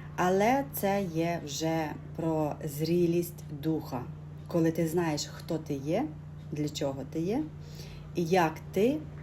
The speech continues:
можеш управляти всім в цьому світі. Тому що ти знаходишся в духовному,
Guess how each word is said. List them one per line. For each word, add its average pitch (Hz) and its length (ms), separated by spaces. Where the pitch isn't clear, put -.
можеш 165 640
управляти 151 760
всім 143 440
в - 60
цьому 156 240
світі. - 440
Тому 190 280
що 165 220
ти 247 320
знаходишся 147 840
в 156 40
духовному, 165 840